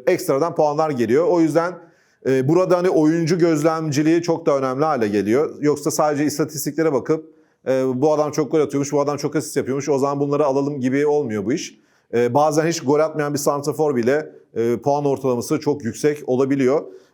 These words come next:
E, bu da tabii Sorari oynadıkça, e, kafanızda netleşecektir. Peki Sorari'yi niçin oynamalıyız?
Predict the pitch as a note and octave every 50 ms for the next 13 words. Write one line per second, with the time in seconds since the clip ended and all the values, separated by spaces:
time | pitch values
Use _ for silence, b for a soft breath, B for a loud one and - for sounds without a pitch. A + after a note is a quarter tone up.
0 | B - A2+ A#2+ A#2+ B2 A#2+ C#3 E3 D#3 D#3+ D#3 D#3+ D#3+ D3 C#3 D#3 E3+ E3 -
1 | D#3+ D3 D3 D3 D3 D3 D#3 D#3+ E3 E3 D3 C3 B2 B2 - - D#3+ D#3+ F3 F3
2 | - b b b b b b b - B2+ C#3 C3+ A#2 C#3+ C3 D3+ D3+ C#3+ B2 F3+
3 | F#3+ E3 E3+ E3 E3 E3 C#3+ - D#3+ E3+ D#3+ - - E3 F#3+ - - - - -
4 | A3+ A#3 A3+ - A#3+ A3 A3+ - G#3 G#3 G#3 G#3+ G#3+ G3 G3+ G#3+ G3+ G3+ G#3 -
5 | - F3 D3+ C3+ B2+ B2+ A#2+ A#2+ A2+ A2+ C#3 F#3 A3 - - -